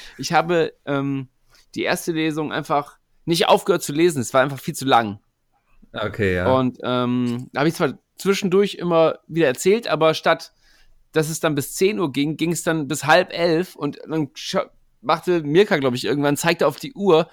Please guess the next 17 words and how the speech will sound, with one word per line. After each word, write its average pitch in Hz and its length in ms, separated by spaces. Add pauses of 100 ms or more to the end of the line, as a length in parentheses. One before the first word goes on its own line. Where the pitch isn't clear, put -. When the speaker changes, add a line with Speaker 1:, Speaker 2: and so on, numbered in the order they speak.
(320)
Speaker 1:
und 165 200
gesagt, 160 260
„Oh 208 160
shit, - 420
ich - 140
hab 170 140
einfach 156 260
die 139 140
ganze 151 260
Zeit 180 180
Speaker 2:
<laughs> - 40
Speaker 1:
vorgelesen.“ 147 640 (220)
Und, 135 300
ähm, 127 360
Speaker 2:
Ja. 113 240
Speaker 1:
es 120 120
hat 139 100